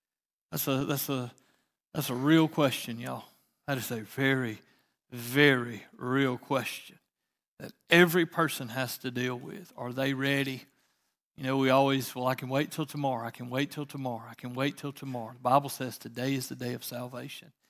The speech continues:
We're in the book of Romans. We've read through Romans this week. Next week we head over into Hebrews. Read Hebrews. Uh, won't get to, won't really get to talk about Hebrews on Wednesday night like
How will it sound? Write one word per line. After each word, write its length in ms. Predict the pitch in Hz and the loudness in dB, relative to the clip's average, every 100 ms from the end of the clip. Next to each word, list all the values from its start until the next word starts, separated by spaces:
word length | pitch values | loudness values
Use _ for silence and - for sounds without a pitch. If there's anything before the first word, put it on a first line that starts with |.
| _ _ _ _ _ _ - | _ _ _ _ _ _ 2
We're 120 | 160 | 4
in 80 | 165 | 6
the 60 | |
book 200 | 156 170 | 8 8
of 120 | 156 143 | 8 6
Romans. 680 | 165 175 160 151 151 - | 8 10 8 4 -2 -4
We've 200 | 151 139 | -2 2
read 220 | 156 160 160 | 6 6 6
through 200 | 170 156 | 4 6
Romans 600 | 156 170 156 147 135 135 | 8 8 6 2 0 0
this 240 | 147 - | -2 2
week. 240 | 160 151 | 4 4
Next 300 | 180 160 - | 4 0 2
week 160 | 175 160 | 2 4
we 140 | 165 143 | 4 4
head 220 | 160 160 | 6 6
over 220 | 160 156 | 6 4
into 140 | 151 | 2
Hebrews. 840 | 143 - 214 175 156 147 135 127 131 | 0 6 8 8 6 4 2 -4 -6
Read 280 | 156 175 175 | 2 2 4
Hebrews. 840 | 190 208 156 147 139 143 190 - _ _ _ _ _ - | 4 4 4 0 -2 -6 -12 -20 _ _ _ _ _ 4
Uh, 240 | 147 135 151 | 6 6 2
won't 160 | 160 | 0
get 140 | 165 156 | 0 0
to, 160 | 151 | -4
won't 260 | 151 170 208 | -2 -6 2
really 240 | 185 180 | 4 6
get 180 | 165 170 | 6 4
to 60 | - | 0
talk 320 | - 185 175 | 0 0 4
about 240 | 170 165 | 6 6
Hebrews 480 | 147 180 165 175 151 | 6 2 4 4 4
on 140 | 160 | -2
Wednesday 480 | 160 175 175 - 165 | 2 2 0 -2 0
night 500 | 151 170 151 156 - | 6 10 10 8 4
like 180 | 147 | 0